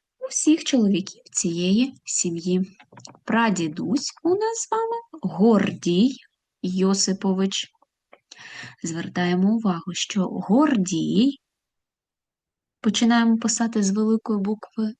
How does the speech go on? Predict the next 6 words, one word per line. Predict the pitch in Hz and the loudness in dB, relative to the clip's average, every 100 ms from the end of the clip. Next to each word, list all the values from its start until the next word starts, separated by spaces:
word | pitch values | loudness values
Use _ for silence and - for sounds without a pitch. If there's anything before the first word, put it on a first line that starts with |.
| - | -6
Г, | 185 202 226 220 - _ _ _ - - _ | -4 0 0 -2 -4 _ _ _ -20 -20 _
Йосипович | 190 170 175 170 160 160 - 226 226 330 370 403 - - _ _ - | -10 -4 -2 -2 -2 -4 -2 -2 0 0 0 -2 -6 -12 _ _ -10
з | 175 | -6
великої | 165 160 240 240 269 254 | -6 -2 -4 -2 0 0
букви | 233 180 165 - 185 190 _ _ - | 0 -6 -10 -6 -4 -4 _ _ -14
Йод. | 175 170 175 - | -10 -8 -8 -12